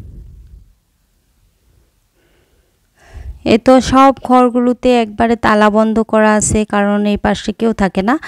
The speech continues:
আর একটা হচ্ছে পাশ আছে, আহ, সেই পাশে থাকে তবে কিছু লোকজন,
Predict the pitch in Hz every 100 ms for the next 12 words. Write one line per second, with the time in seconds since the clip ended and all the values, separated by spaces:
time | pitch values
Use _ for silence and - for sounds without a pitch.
0 | - - - - 214 226 - 233 233 233
1 | - 240 - 214 214 240 220 - 226 311
2 | _ _ _ 214 214 214 - 233 220 208
3 | - 220 - - 190 208 226 240 202 180
4 | 190 185 202 208 202 196 185 208 269